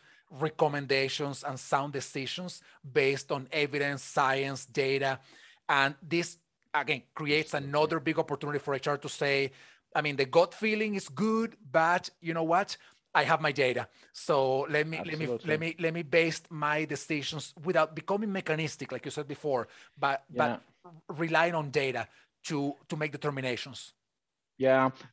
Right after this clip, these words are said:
Speaker 2: Well, I, I'm, I have the privilege to work for a company that is, um,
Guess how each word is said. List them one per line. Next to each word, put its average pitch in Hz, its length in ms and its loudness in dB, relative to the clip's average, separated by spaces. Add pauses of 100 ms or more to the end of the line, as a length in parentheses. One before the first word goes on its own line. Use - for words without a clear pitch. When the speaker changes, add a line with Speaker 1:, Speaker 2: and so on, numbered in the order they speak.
(100)
Speaker 2:
Well, 180 220 6
I, 185 160 6 (120)
I'm, 170 200 -2
I 170 240 4
have 240 180 2
the 160 80 2
privilege 156 540 6
to 135 80 -4
work 143 220 2
for 151 120 -2
a - 180 -10
company 139 440 2
that 120 180 6
is, 117 340 2 (840)
um, 113 320 8